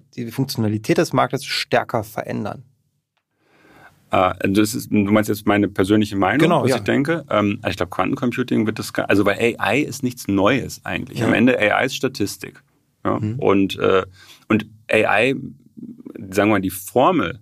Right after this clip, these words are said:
Speaker 2: wenn man sich das als, als technische, mathematische Formel vorstellt, die Formel für A I,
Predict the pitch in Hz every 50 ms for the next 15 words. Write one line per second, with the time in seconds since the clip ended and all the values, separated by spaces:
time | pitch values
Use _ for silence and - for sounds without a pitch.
0 | _ _ _ - 95 98 98 92 92 92 92 95 95 92 95 92 92 90 92 92
1 | - - - - 85 - - - _ - 110 110 - 113 104 - - 101 95 92
2 | 92 92 92 92 - - 98 98 107 107 101 87 90 87 - 110 123 131 110 -
3 | - 90 90 - - 98 98 101 - - - 117 147 165 147 - - 98 92 98
4 | 98 - - 101 98 95 85